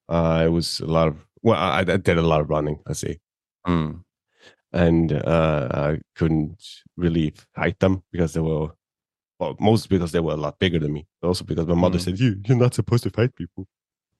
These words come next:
Speaker 2: <laughs>
Speaker 1: Um, so I, I just tried to, to freak them out. To see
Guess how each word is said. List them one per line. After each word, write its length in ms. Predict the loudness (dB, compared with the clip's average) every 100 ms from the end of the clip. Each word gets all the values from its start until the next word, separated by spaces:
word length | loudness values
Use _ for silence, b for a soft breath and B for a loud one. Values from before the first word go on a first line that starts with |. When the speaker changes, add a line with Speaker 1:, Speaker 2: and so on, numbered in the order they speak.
| -14
Speaker 2:
<laughs> 1600 | -6 -4 -2 -2 -2 -4 0 -2 -2 -2 -2 -2 -4 -2 -4 -4 _ _ _ -6
Speaker 1:
Um, 480 | -2 2 2 0 -4 _ _ _ -2
so 80 | 2
I, 180 | 2
I 40 | 2 2
just 200 | -2 -6 _ _ -6
tried 280 | 0 0 0
to, 280 | -4 -4 -4
to 160 | -6
freak 380 | -6 2 2 2
them 160 | -2 0
out. 260 | -2 -4
To 100 | -8
see 140 | -4